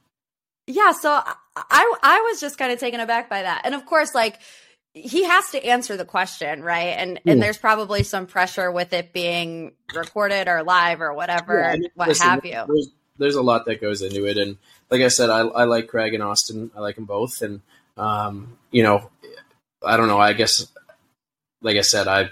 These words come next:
Speaker 2: to each their own. I have no idea. Um, I did have a lot of fun with those guys, um, on, uh, on s-, they, they did visit me, uh, early in the summer.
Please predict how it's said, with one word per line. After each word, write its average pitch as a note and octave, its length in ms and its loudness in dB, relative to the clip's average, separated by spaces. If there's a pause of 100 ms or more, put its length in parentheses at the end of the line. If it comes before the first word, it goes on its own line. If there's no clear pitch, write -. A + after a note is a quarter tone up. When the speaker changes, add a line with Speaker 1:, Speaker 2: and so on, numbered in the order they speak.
(920)
Speaker 2:
to A#2+ 120 -2
each G#2 160 0
their G2 200 0
own. F#2 160 -8 (160)
I G#2+ 120 0
have G#2 120 2
no G#2 140 2
idea. F#2+ 400 -4 (360)
Um, G#2 360 4
I A2 140 2
did A2+ 160 2
have A2+ 160 2
a - 20 -2
lot G#2 160 0
of G2+ 80 -10
fun G#2+ 240 -2
with G2+ 140 -6
those G2+ 200 -4
guys, G2 480 -4
um, F#2+ 440 -8 (500)
on, G2 360 2
uh, F#2 280 -2
on G2 140 -4
s-, - 240 0 (440)
they, A#2+ 240 4
they A#2 180 2
did A2+ 320 0 (140)
visit G#2 280 -2
me, G#2 380 -4
uh, F#2 280 -4
early G#2+ 300 2
in G2 80 -2
the G2 60 -2
summer. F#2+ 420 -2